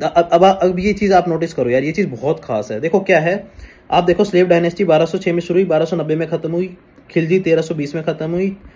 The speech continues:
ये चौदह सौ चौदह में ख़त्म हुई, ये चौदह सौ इक्यावन में, और ये पन्द्रह सौ छब्बीस में। मैंने क्या किया, सबके जो ख़त्म होने वाले last के दो digits हैं ना, वो ऐसे लिख लिए नाइंटी ट्वेंटी फोर्टीन फिफ्टी वन ट्वेंटी सिक्स।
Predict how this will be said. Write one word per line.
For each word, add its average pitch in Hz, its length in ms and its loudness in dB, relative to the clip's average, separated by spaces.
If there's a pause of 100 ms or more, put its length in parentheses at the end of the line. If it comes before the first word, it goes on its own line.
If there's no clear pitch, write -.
(140)
ये 170 100 2
चौदह 165 240 2
सौ 160 100 -2
चौदह 147 240 -2
में 156 120 -4
ख़त्म 165 280 -2
हुई, 180 160 -2
ये 175 240 0
चौदह 151 260 -2
सौ 147 100 -6
इक्यावन 139 340 0
में, 156 180 -6
और 147 140 -4
ये 151 60 -4
पन्द्रह 127 260 -6
सौ 151 100 -8
छब्बीस 120 380 -10
में। 120 120 -10 (640)
मैंने 226 300 4
क्या 180 180 4
किया, 131 340 0 (260)
सबके 214 720 2
जो 214 100 2
ख़त्म 208 340 2
होने 208 140 2
वाले 196 180 2
last 180 280 2
के 190 60 2
दो 175 160 2
digits 165 320 -4
हैं 160 80 -4
ना, 180 60 -2
वो 170 100 0
ऐसे 151 180 -2
लिख 135 160 -4
लिए 139 100 -2
नाइंटी 135 420 -4
ट्वेंटी 139 440 -4 (400)
फोर्टीन 151 320 -2
फिफ्टी 160 260 -8
वन 160 120 -6
ट्वेंटी 117 300 -8
सिक्स। - 400 -18